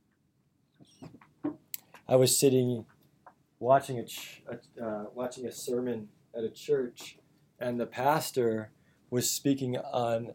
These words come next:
a topic, not mentioning Hobbit at all, but Mister D is like, "Hobbit!" <laughs> right?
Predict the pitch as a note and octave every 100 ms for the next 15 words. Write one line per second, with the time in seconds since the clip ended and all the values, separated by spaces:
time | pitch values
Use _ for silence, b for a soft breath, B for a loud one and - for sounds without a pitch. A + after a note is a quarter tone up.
0 | - B2 - B2+ B2 B2 - C3 E3 F#3
1 | D3+ C3 A#2 A2 B2 C3 A2+ G#2+ B2+ G#2+
2 | G#2+ G#2 - B2 - G2+ A2+ A#2 G#2+ G2
3 | - B3+ D#4 E4 D#4 F4 F4+ D#4 E4 C4+
4 | A3 G3 G3